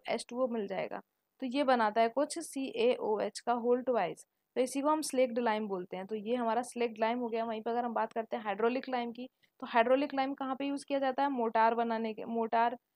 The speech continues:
यूज़ किया जाता है, मोटार प्रोसेस में, मेसोनरी में यूज़ किया जाता है। जलीय चूना हमारा वहाँ पे यूज़ किया जाता है। क्विक लाइम की अगर बात करें तो क्विक लाइम क्या है? यही जो हमारा सीएओ है, जो हमारा सीएओ है, जो कैल्शियम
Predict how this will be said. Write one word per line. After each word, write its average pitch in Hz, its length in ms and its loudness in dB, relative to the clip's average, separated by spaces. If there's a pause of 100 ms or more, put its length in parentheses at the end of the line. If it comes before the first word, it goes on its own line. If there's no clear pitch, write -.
(240)
यूज़ 262 220 -2
किया 269 180 2
जाता 240 220 2
है, 247 60 2
मोटार 226 360 2
प्रोसेस 240 360 0
में, 254 140 -2
मेसोनरी 240 600 0
में 254 120 0
यूज़ 233 280 -2
किया 226 140 -2
जाता 214 220 -2
है। 220 60 -4
जलीय 226 300 0
चूना 233 280 -2
हमारा 226 260 0
वहाँ 226 160 0
पे 214 120 -2
यूज़ 202 160 -6
किया 190 100 -4
जाता 185 140 -4
है। 226 60 0 (200)
क्विक 269 200 -4
लाइम 269 220 0
की 269 80 -6
अगर 262 180 -2
बात 233 200 0
करें 247 140 -4
तो 262 100 -8
क्विक - 240 -10
लाइम 240 160 -2
क्या 160 140 -4
है? 101 60 -6 (340)
यही 269 180 0
जो 294 100 2
हमारा 262 260 4
सीएओ 269 680 2
है, 233 200 -2 (380)
जो 262 120 0
हमारा 240 280 4
सीएओ 254 600 0
है, 220 260 0
जो 247 160 -4
कैल्शियम 233 380 -2